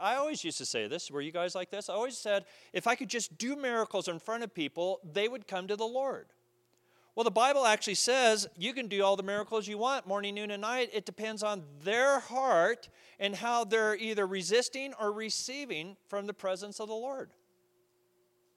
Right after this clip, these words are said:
That's kind of scary, isn't it?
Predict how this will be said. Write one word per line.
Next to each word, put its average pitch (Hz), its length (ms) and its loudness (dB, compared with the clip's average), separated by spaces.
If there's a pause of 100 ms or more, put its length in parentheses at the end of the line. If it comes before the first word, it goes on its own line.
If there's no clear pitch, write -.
(1600)
That's 196 220 4
kind 262 160 -4
of 208 40 -6
scary, 190 520 0
isn't 233 260 -6
it? 98 140 -14